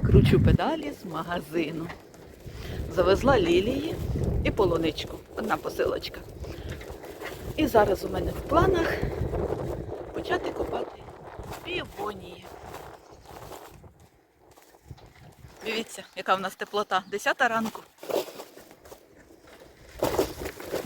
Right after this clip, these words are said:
Аж не віриться. Сьогодні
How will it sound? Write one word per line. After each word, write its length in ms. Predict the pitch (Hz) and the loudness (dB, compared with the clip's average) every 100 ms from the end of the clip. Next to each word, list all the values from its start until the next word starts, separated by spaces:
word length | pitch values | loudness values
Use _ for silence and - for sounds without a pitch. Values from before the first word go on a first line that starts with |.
| - - - - - - - | 0 0 -6 -6 -8 -10 2
Аж 220 | 208 269 | 4 6
не 120 | 240 | 4
віриться. 560 | 220 - - - - - - - - - - - | 4 4 4 0 -6 -6 -4 -4 -6 -12 -14 -6
Сьогодні 380 | - 208 277 226 | 4 8 8 6